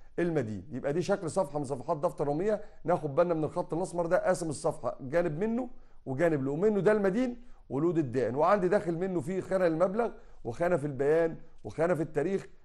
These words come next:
للتاريخ، ونفس الخانات موجودة في جانب له مبلغ وبيان وتاريخ. تعال نشوف شكل، آه، صفحة كده لحساب الخزينة مثلا، ده شكل صفحة اهوت زي ما احنا شايفين لحساب رأس المال داخل دفتر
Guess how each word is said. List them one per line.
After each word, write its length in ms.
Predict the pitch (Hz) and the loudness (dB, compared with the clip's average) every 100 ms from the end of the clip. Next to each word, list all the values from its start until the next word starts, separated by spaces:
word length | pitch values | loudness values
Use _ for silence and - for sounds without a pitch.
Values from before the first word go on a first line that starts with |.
| - | -10
للتاريخ، 400 | 123 135 151 180 160 | -8 2 2 2 0
ونفس 600 | 123 110 120 165 165 185 | -4 -6 0 0 0 -4
الخانات 380 | - 156 190 160 | 0 0 0 0
موجودة 340 | 151 151 170 | 0 2 0
في 80 | 135 | 0
جانب 240 | 170 156 | 0 0
له 200 | 175 202 - - | 0 -2 -4 -8
مبلغ 440 | 127 170 160 165 135 | 0 2 4 2 2
وبيان 500 | 139 135 139 147 147 | 0 0 2 2 0
وتاريخ. 540 | 151 180 135 101 90 - - - | 0 2 2 -2 -6 -14 -18 -2
تعال 160 | 143 175 | 2 4
نشوف 240 | 147 185 | 2 0
شكل، 340 | - 180 185 107 - - - - | 2 0 0 -12 -14 -18 -14 -4
آه، 100 | 123 | -2
صفحة 360 | 127 190 190 | 4 2 2
كده 340 | 127 185 214 - - - - - | -2 2 2 2 -6 -18 -14 -6
لحساب 420 | 135 - 185 175 | -4 2 4 6
الخزينة 360 | 151 135 170 | 4 0 0
مثلا، 300 | 165 185 160 | 0 2 0
ده 100 | 151 | 0
شكل 280 | 180 196 160 | 0 0 0
صفحة 280 | 143 175 131 | 0 0 2
اهوت 280 | 147 202 240 - - | 4 6 4 0 -6
زي 140 | 131 | -2
ما 60 | 147 | -2
احنا 120 | 151 | -2
شايفين 440 | 143 143 175 226 135 - - | 0 -2 -2 -6 -6 -12 -2
لحساب 400 | 147 - 208 185 | 0 4 4 6
رأس 240 | 208 185 | 6 2
المال 260 | 170 180 190 | 0 0 2
داخل 280 | 196 175 147 | 2 2 4
دفتر 500 | 180 175 175 165 | 4 4 4 4